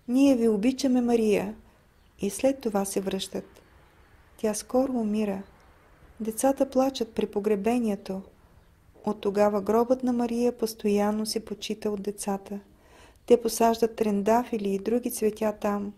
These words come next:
Трогателна е разделата на княза с децата при напущането му на селото. Ето друг пример из братя Карамазови. Между едни деца съществува голяма вражда.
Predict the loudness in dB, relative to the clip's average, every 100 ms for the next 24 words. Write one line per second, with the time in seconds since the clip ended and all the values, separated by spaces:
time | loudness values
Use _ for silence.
0 | -18 _ _ _ _ _ _ -8 -4 2
1 | 0 2 0 0 0 0 0 0 0 -2
2 | -4 -4 -4 -2 0 0 -4 -8 -8 -4
3 | -2 -2 -2 -8 -8 -16 -20 -20 _ _
4 | -2 0 -2 -4 -8 -4 -4 -4 -4 -2
5 | -2 -4 -4 -4 -4 -6 -12 -16 -18 _
6 | _ _ _ -20 -20 _ _ _ -4 -2
7 | -2 0 0 -2 -2 0 2 0 0 -2
8 | 0 2 2 0 -2 -2 0 0 0 -2
9 | -2 -4 -8 -14 _ -20 _ -2 2 2
10 | 6 6 6 2 2 2 -2 0 -6 -6
11 | -2 2 2 2 0 0 0 -2 -6 -4
12 | -2 -2